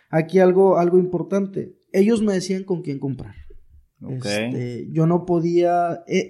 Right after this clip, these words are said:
Speaker 1: ese era un punto en el que yo decía, "Oye, bueno, tal vez yo puedo conseguir este producto de la misma calidad,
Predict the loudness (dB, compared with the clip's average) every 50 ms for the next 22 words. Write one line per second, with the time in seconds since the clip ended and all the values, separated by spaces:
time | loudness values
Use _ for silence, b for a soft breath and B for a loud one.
0 | 0 2 2 2 2 2 2 2 2 2 0 -2 -2 -2 -2 -4 -4 -2 -2 -2
1 | -2 -2 -4 -4 -4 -4 -4 -4 -4 -6 -6 -6 -6 -4 -4 -4 -6 -6 -6 -8
2 | -8 -8 -10 -12 -16 -18 _ _ _ _ _ _ _ _ _ -12 -8 -8 -8 -8
3 | -8 -10 -8 -4 -4 -2 -2 -2 -4 -4 -6 -6 -4 -4 -6 -6 -4 -4 -6 -6
4 | -6 -8 -8 -6 -6 -6 -6 -6 -6 -8 _ _ -10 -10 -10 -10 -12 -8 -6 -4
5 | -4 -4 -4 -4 -6 -6 -6 -4 -4 -4 0 2 2 2 2 2 0 2 2 4
6 | 4 4 2 2 -2 -8 _